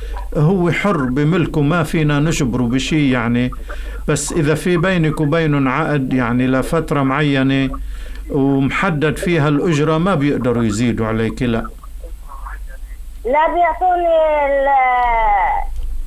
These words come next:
Speaker 2: لا الكهرب ما بيعطوني، وليش إذنه؟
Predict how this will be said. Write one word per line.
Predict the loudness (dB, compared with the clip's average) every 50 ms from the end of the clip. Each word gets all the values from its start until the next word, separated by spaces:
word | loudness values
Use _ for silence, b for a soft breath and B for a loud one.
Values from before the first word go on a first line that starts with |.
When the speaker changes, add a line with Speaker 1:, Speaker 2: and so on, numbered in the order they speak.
| -6 -8 -10 -10 -10 -8 -6 -2
Speaker 2:
لا | 0 2 2
الكهرب | 2 2 2 2 2 2 2 2 0 0
ما | 0 0 0
بيعطوني، | 2 2 2 2 2 0 0 2 2 2 2
وليش | 2 2 2 2 4 4 4 2 0 0
إذنه؟ | -2 0 2 2 2 0 -2 -4 -2 0 0 0